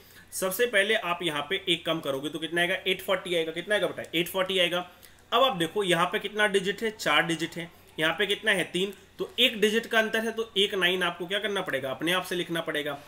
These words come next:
अब आप देखो, एट कितना कम है, तो आप देखेंगे एट जो है वो वन कम है। कितना कम है बेटा, वन कम है। फ़ोर जो आपके पास है वो फ़ोर कितना कम है, तो ये फ़ाइव कम है, तो यहाँ पे फ़ाइव आ जाएगा। और अगर हम लोग यहाँ पे बात करें ज़ीरो की, तो ज़ीरो कितना कम है, तो आप कहेंगे, "सर, नाइन कम है", तो यहाँ पे कितना आ जाएगा, नाइन आ जाएगा।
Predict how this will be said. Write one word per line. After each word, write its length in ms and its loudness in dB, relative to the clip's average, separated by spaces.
अब 120 4
आप 80 4
देखो, 320 -2
एट 160 4
कितना 360 0
कम 220 -2
है, 100 -6
तो 60 -4
आप 80 -2
देखेंगे 380 0
एट 200 2
जो 160 -2
है 100 0
वो 160 -2
वन 220 0
कम 220 -8
है। 60 -10
कितना 240 -4
कम 200 0
है 80 0
बेटा, 180 -4
वन 240 0
कम 220 -2
है। 80 -6
फ़ोर 200 4
जो 120 2
आपके 260 2
पास 280 -2
है 60 -2
वो 200 -2
फ़ोर 140 0
कितना 300 -2
कम 220 -2
है, 80 -4
तो 320 -10
ये 140 2
फ़ाइव 420 2
कम 160 0
है, 80 -2
तो 100 -6
यहाँ 160 -2
पे 140 -2
फ़ाइव 300 0
आ 60 2
जाएगा। 420 -2
और 120 6
अगर 140 4
हम 180 0
लोग 180 2
यहाँ 140 2
पे 100 0
बात 280 0
करें 220 0
ज़ीरो 240 0
की, 220 -4
तो 80 2
ज़ीरो 280 0
कितना 300 -2
कम 200 0
है, 60 0
तो 120 -2
आप 160 2
कहेंगे, 220 2
"सर, 120 -6
नाइन 260 2
कम 200 -4
है", 60 -4
तो 100 -6
यहाँ 140 -2
पे 100 -6
कितना 260 -4
आ 20 0
जाएगा, 260 -2
नाइन 260 -2
आ 60 2
जाएगा। 340 -4